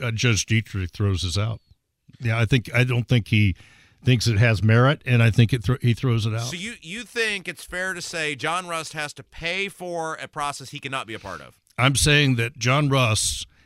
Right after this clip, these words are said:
Speaker 1: has to be Republican to run in a pu-, Republican primary.
Speaker 2: So that, that's the question. He has to pay for, because Republicans and Democrats are saying,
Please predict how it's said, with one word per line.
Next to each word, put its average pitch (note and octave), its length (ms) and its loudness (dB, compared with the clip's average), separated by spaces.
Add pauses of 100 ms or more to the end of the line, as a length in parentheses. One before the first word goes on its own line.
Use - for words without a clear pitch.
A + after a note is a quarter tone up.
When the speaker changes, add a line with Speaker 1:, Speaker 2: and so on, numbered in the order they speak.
(340)
Speaker 1:
has C#3 320 2
to - 80 -4
be B2 160 0
Republican A2 880 4
to - 120 0
run A#2 520 2
in A2 80 0
a G2 80 -2
pu-, - 300 4
Republican G#2+ 600 2
primary. G#2+ 380 0
Speaker 2:
So F3+ 180 -2
that, F3 200 -4
that's D3+ 200 -6
the - 60 -16
question. G#3+ 400 -6
He E3 300 -8
has E3+ 320 -2
to A3+ 100 -10
pay F#3 320 0
for, F#3 200 -8
because D3+ 460 -10
Republicans C4 580 -6
and B3 100 -14
Democrats F#3+ 460 -6
are E3 120 -12
saying, A2 500 -4